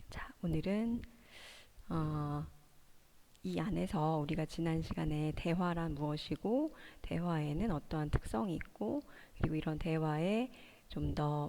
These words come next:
음, 원활하게 진행하고 참여하려면,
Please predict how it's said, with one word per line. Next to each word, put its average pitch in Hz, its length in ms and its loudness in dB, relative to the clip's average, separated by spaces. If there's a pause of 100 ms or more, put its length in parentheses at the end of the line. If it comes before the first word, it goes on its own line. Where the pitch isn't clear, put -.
(140)
음, 147 240 -2
원활하게 165 1000 2 (260)
진행하고 165 460 2
참여하려면, 233 1200 2